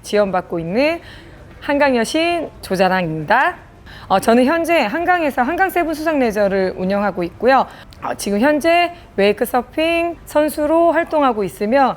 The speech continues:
같이 코칭도 하고 있습니다. 어, 저희 한강 세븐 수상 레저는, 아, 한강대교 복단 밑에 위치하고 있으며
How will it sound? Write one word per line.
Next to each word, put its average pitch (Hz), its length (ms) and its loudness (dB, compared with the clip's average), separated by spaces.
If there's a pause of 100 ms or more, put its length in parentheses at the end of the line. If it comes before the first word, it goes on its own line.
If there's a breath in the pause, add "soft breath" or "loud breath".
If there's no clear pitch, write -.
같이 302 680 -4
코칭도 349 680 0
하고 311 200 2
있습니다. 175 540 -6 (480 loud breath)
어, 202 160 4
저희 233 680 2 (140)
한강 370 280 2
세븐 330 300 0
수상 285 300 -2
레저는, 220 600 0 (300 loud breath)
아, 220 80 0
한강대교 330 720 0
복단 226 400 0
밑에 180 320 -6
위치하고 196 480 -2
있으며 226 480 -2